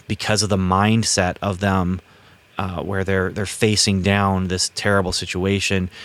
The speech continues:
Um, sometimes it's the, the abuse is my fault,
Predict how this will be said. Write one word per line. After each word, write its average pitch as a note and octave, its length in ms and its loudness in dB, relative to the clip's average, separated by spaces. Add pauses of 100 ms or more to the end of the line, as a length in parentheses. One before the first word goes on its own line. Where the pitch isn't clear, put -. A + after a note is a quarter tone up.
(300)
Um, F2 460 0 (300)
sometimes G2+ 640 0
it's - 340 -2 (160)
the, F#2+ 300 -6 (180)
the G#2 160 -2
abuse G#2+ 380 2
is F#2 120 -4
my F#2+ 140 0
fault, C3 460 0